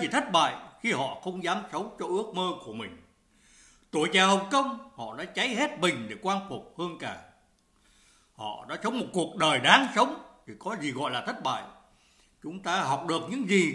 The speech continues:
từ Hồng Kông? Sau tất cả những gì Hồng Kông đã trải qua, nếu chúng ta,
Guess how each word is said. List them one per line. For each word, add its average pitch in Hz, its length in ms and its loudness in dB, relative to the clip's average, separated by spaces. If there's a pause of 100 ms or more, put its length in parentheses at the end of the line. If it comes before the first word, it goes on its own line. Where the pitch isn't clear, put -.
(160)
từ 139 80 -2
Hồng 123 300 -2
Kông? 170 280 -6 (260)
Sau 233 420 0
tất 320 60 6 (100)
cả 143 220 6
những 240 200 4
gì 196 180 8
Hồng 147 420 6
Kông 226 180 0
đã 247 160 0
trải 117 280 -2
qua, 180 300 0 (400)
nếu 170 260 0
chúng 214 180 -8
ta, 170 300 -4